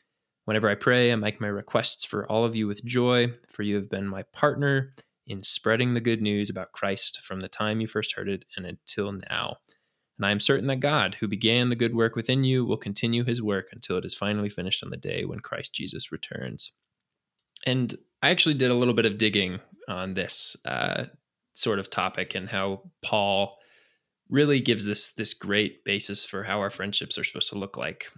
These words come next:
Um, and it comes from the, uh, the Greek word phronesis, and, uh, a derivative of that is phronion. And in chapter one, verse seven,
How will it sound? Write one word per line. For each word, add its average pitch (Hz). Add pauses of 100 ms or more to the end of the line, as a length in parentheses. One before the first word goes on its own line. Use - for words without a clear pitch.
Um, 95 (200)
and 120
it -
comes 165
from 160
the, 123 (100)
uh, 104
the 104
Greek 127
word 101
phronesis, 113 (600)
and, 98 (220)
uh, 117 (160)
a 104
derivative 113
of 101
that 98
is 101
phronion. 107 (720)
And 98 (140)
in 107
chapter 147
one, 127
verse 107
seven, 127